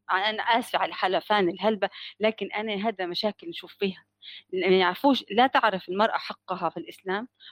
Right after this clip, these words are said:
ولا الرجل يعرف حقه في الإسلام. ما يعرفوش شو معناها أنا، شو معناها بيت، ولا شو معناها أنا حقي على البنت ولا حقي على الولد. كيف أنا نخش أنت مرتي ولا أنت كيف راجلي؟ هل أنت حقك تح-، أنت تقول إيه ديري ديري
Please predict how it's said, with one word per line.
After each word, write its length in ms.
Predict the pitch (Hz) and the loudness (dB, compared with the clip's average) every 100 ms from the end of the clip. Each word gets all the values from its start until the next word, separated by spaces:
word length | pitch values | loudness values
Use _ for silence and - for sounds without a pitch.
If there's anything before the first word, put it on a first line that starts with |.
| - | -2
ولا 280 | 202 302 277 | 4 8 8
الرجل 300 | 269 240 226 | 6 4 4
يعرف 240 | 226 214 | 4 4
حقه 320 | - 220 220 | -2 -4 -4
في 120 | 196 320 | -4 -12
الإسلام. 420 | _ - 175 170 _ _ - 202 | _ -20 -18 -18 _ _ -16 -4
ما 40 | |
يعرفوش 320 | 185 269 285 - | -4 0 -2 -2
شو 60 | |
معناها 380 | 220 208 220 214 | -2 0 0 -2
أنا، 280 | - 214 185 | -4 -4 -4
شو 160 | - 185 | -4 -2
معناها 220 | 180 165 | -2 0
بيت، 320 | 214 240 240 - - - | 2 2 2 -6 -18 0
ولا 200 | 226 262 | 4 4
شو 180 | 240 240 | 2 0
معناها 380 | 202 214 208 208 - - | 0 2 0 -2 -6 0
أنا 200 | 214 214 | 2 2
حقي 340 | 196 214 - 175 | -2 -4 -4 -2
على 140 | 170 | 0
البنت 300 | 180 247 233 - - - | 0 -2 -2 -10 -12 0
ولا 160 | 202 | 2
حقي 260 | 208 - 202 | 2 -4 -4
على 140 | 175 | -4
الولد. 260 | 175 175 151 _ _ - - | -2 -2 -4 _ _ -20 -2
كيف 200 | 269 - | 0 0
أنا 180 | 220 190 | -2 -2
نخش 380 | - 208 - - | 0 -2 -2 -4
أنت 160 | 190 - - | -8 -8 -4
مرتي 440 | 220 233 - 240 220 - - | 0 0 -2 -4 -4 -8 0
ولا 240 | 190 - | 0 2
أنت 180 | 240 202 | -2 -2
كيف 320 | 190 208 - | -4 -8 -2
راجلي؟ 420 | 196 180 165 - _ - - | 2 2 0 -14 _ -20 -2
هل 140 | 226 233 | -2 0
أنت 260 | 277 233 | -2 0
حقك 460 | 196 240 - 170 - | -2 -2 -4 -8 -8
تح-، 220 | 202 185 - - 180 - | -6 -6 -10 -10 -8 -6
أنت 180 | 214 175 170 | -4 -4 -4
تقول 280 | 220 185 - 240 | -2 -4 -2 2
إيه 240 | 214 175 | 4 4
ديري 280 | 208 190 175 | 4 6 4
ديري 340 | 196 190 170 | 4 2 0